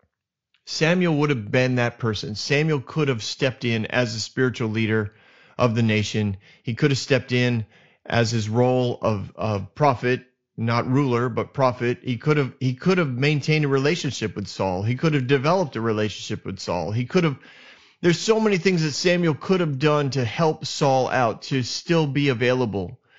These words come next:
And I'm, I'm thinking that Samuel probably thought similar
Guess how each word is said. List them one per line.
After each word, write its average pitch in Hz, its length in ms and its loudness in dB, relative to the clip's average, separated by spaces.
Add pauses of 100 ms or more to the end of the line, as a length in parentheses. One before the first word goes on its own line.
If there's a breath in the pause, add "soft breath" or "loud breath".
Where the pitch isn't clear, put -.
(400 soft breath)
And 139 160 4
I'm, 147 240 2
I'm 185 340 4
thinking 147 440 -2
that 143 140 -2
Samuel 160 380 2
probably 139 640 0
thought 127 360 0 (1300)
similar 165 800 2